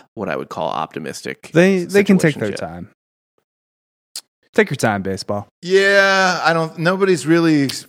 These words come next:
Speaker 3: s-, clamoring
Speaker 2: No.
Speaker 3: for it.
Speaker 1: I,
Speaker 3: Nobody's
Speaker 1: I am.
Speaker 3: really like,
Speaker 1: I am.
Speaker 3: "Oh, give me baseball."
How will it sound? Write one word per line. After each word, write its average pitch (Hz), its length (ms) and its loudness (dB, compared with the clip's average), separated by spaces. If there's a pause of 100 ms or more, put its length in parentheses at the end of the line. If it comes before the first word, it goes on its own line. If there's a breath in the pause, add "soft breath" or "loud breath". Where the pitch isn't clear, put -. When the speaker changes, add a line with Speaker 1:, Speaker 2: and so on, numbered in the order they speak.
Speaker 3:
s-, - 220 -10
clamoring 131 580 -2
Speaker 2:
No. 147 60 -2
Speaker 3:
for 156 260 4
it. - 80 -2
Speaker 1:
I, 117 100 -8
Speaker 3:
Nobody's 143 360 2
Speaker 1:
I - 20 2
am. 156 80 4
Speaker 3:
really 151 220 4
like, 139 220 4
Speaker 1:
I 113 40 -2
am. 127 240 0
Speaker 3:
"Oh, 247 760 0
give 262 240 -6
me 277 140 -8
baseball." 254 1000 -6